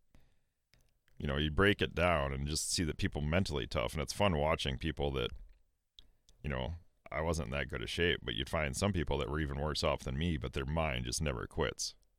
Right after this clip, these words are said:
And that's what really kinda drove me to it. Like, I'm not a physical specimen by any means, but I got to be pretty mentally tough, and that's, is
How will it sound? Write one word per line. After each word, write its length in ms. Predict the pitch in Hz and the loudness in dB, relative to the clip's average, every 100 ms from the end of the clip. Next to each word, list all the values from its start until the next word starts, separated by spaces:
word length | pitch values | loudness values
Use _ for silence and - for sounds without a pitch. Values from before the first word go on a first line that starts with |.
| - - | -20 -10
And 100 | 69 | -4
that's 280 | 73 76 - | -2 -2 -2
what 180 | 78 65 | -2 -2
really 300 | - 69 67 | -2 -2 -2
kinda 240 | - 67 | -2 -4
drove 320 | 64 71 69 65 | -4 -2 -2 -2
me 180 | 73 | -2
to 160 | 69 52 | -2 -4
it. 100 | 50 | -4
Like, 260 | 53 - - _ - - - _ _ _ _ _ _ _ _ - | -6 -8 -14 _ -20 -20 -20 _ _ _ _ _ _ _ _ -2
I'm 140 | 82 | 0
not 220 | 80 69 | 2 0
a 120 | 58 58 | -2 -4
physical 420 | - 85 76 69 | 0 0 0 -4
specimen 480 | 65 80 76 - 71 | -4 -2 -2 -2 -2
by 140 | 62 64 | -2 -4
any 100 | 62 | -4
means, 320 | 62 65 67 | -4 -4 -4
but 140 | 64 | -2
I 80 | 67 | 0
got 220 | 78 76 | 0 0
to 80 | 73 | -2
be 120 | 67 62 | -4 -2
pretty 320 | - 80 67 | -2 0 -2
mentally 460 | 65 73 - - | -2 -2 -2 -6
tough, 360 | - 64 55 - | -4 -4 -4 -4
and 80 | 71 | -2
that's, 260 | 73 - - | -2 -4 -4
is 200 | 71 | -4